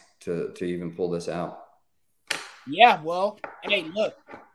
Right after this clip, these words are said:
Speaker 2: Cincinnati has been riding this magic carpet all year long. I don't see why they couldn't pull it out. I mean, if this game stays close, it's anybody's ball game.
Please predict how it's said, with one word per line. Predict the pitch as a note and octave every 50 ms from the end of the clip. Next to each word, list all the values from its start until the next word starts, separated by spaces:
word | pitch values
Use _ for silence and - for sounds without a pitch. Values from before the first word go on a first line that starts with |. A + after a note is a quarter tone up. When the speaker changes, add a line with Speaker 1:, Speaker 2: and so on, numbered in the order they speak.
| - -
Speaker 2:
Cincinnati | B3 C4 C4+ - C4+ A#3 A#3 A#3+ B3+ C4 B3+ A#3+
has | A3 G3+ F3
been | E3 G3 A3 G#3+ G3 F#3
riding | G3+ A3 A3+ A3+ A3+ G#3+ G3+
this | F#3+ F3 -
magic | - G3+ G#3+ A3 F#3 F#3+ F3+ -
carpet | - A#3+ B3 A#3+ A#3+ G3+ F#3+
all | F#3+ F#3+ F#3+ F#3
year | F3+ F#3+ F#3+ F3+ F3
long. | E3+ F#3 A3 A#3 G3 F3+ -
I | - G3
don't | G#3 G#3 G3
see | - - A3 G#3
why | F#3+ F3+ F#3 G3 G3
they | F#3+ F#3+
couldn't | F3 - - A3+ A#3 A#3 F3+ D3+ -
pull | - D#3+ D3
it | D3+ D3
out. | D3 C#3+ C#3+ - - _ _ _ _ _ _ _ _ -
I | F3 F#3+
mean, | A3+ B3 B3+
if | A#3+ A#3+ -
this | C4+ C#4 B3
game | F#3+ G3+ A#3 C4+ C#4 B3
stays | A#3+ - A#3+ A3+ G3+ F#3+ -
close, | - C4 D#4+ E4 A3 -
it's | C4 B3 G#3
anybody's | A#3 C#4 D#4 C#4 G#3 G3+ G#3 E3+ D#3+ C#3
ball | C#3 E3+ D#3+ D#3 D3+
game. | D3 D3+ C#3+ B2